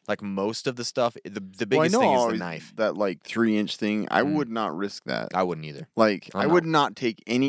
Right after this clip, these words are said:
Speaker 2: E D C gear that you
Speaker 1: Yeah.
Speaker 2: love.
Speaker 1: Yeah, because it might
Speaker 2: There's
Speaker 1: not
Speaker 2: a high chance
Speaker 1: Yeah.
Speaker 2: that you're gonna lose it.
Speaker 1: Mm-hmm. So, yeah, just look at what the, what you can do. But those things right there, I mean, that's a big piece of your, of your E D C.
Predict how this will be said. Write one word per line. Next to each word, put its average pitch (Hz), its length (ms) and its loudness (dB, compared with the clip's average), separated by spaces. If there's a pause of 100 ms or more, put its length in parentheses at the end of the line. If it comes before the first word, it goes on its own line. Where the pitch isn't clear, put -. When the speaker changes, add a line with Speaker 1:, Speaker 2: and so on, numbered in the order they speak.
Speaker 2:
E 131 40 -6
D 120 140 -8
C 110 180 -4
gear 95 320 -2
that 85 180 -4
you 92 140 -6
Speaker 1:
Yeah. 85 160 -4
Speaker 2:
love. 64 300 -6
Speaker 1:
Yeah, 92 220 0
because 90 340 -10
it - 80 -10
might 87 220 -10
Speaker 2:
There's 120 200 2
Speaker 1:
not 101 80 -2
Speaker 2:
a - 40 -6
high 107 240 -2
chance 90 380 -6 (120)
Speaker 1:
Yeah. - 80 -
Speaker 2:
that 71 80 -10
you're 76 100 -6
gonna 73 220 -4
lose 67 200 -8
it. 82 120 -10
Speaker 1:
Mm-hmm. 82 240 -16 (440)
So, 87 200 -6
yeah, 80 280 -8
just 123 300 -4
look 107 300 0
at 90 160 -2
what 87 300 -6
the, 85 360 -6 (180)
what 87 300 -12
you 92 80 -10
can 87 100 -12
do. 87 120 -8
But 85 140 -10
those 131 240 -2
things 104 220 -8
right 82 200 -6
there, 95 340 -2
I 78 60 -12
mean, 87 160 -10
that's 104 180 -8
a 82 60 -12
big 87 280 -10
piece 98 280 -8
of 73 80 -16
your, 78 260 -8
of 82 160 -10
your 82 140 -10
E 85 180 -8
D 80 140 -10
C. 85 440 -10